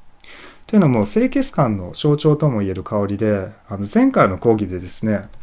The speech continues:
人は病原菌を思わせる、う、臭い、えー、そうした匂いを嫌うと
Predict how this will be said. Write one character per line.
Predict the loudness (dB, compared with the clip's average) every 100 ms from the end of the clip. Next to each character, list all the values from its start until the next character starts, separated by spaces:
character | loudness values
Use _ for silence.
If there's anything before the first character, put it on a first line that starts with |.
| -10 -8 -10 -12 -16 -14 -12 -8 -8 -8
人 | -2 4
は | 4
病 | 6 4
原 | 4 0
菌 | 2 4
を |
思 | 6
わ | 4
せ | 2
る、 | 0 -2 -8 _
う、 | -10 -10
臭 | -8 -4 2 2
い、 | 0 -8 _
え | -12 -10 -12 -14
ー、 | -10
そ |
う | -8
し |
た | -4
匂 | 0 2
い | 0
を | -2
嫌 | -2
う | -2
と | -4 -14